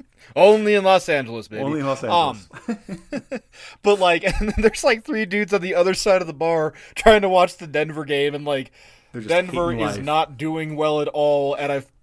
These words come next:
Speaker 1: kind of felt bad for him. I'm like, "Well, you
Speaker 2: Mm-hmm.
Speaker 1: know, my God is stronger than your God," so.
Speaker 2: Yeah, yeah, exactly. Which it
Speaker 1: Packers
Speaker 2: is.
Speaker 1: ta Dana.
Speaker 2: Yeah, Packers ta Dana, exactly. So,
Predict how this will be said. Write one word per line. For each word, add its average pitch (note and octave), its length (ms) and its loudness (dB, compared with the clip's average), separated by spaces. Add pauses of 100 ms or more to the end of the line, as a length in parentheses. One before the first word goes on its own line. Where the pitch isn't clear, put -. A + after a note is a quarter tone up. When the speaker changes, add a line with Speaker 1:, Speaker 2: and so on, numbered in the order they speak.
Speaker 1:
kind C4+ 220 2
of F#4+ 100 -4
felt D4 240 2
bad G#3+ 300 4
for F#3+ 160 -2
him. F3 100 -4
I'm F3 80 -4
like, F3 180 -2
"Well, A3 240 2
you G#3+ 100 2
Speaker 2:
Mm-hmm. - 100 -6
Speaker 1:
know, D#3 280 -2
my E3+ 220 0
God E3+ 220 2
is D#3 80 -4
stronger D#3 340 -2
than C#3+ 140 -8
your C3+ 160 -4
God," B2 340 -6
so. A#2+ 480 -10
Speaker 2:
Yeah, A#2 360 -6 (260)
yeah, G#2 240 -8
exactly. E3 400 -8
Which E3+ 60 -2
it C#3+ 180 2
Speaker 1:
Packers D#3 160 -8
Speaker 2:
is. - 60 -12
Speaker 1:
ta C#3+ 120 0
Dana. A2 380 -10
Speaker 2:
Yeah, D3+ 180 -14 (160)
Packers - 320 -14
ta D3+ 120 -10
Dana, D3+ 340 -12 (100)
exactly. A2 580 -20
So, G#2 320 -20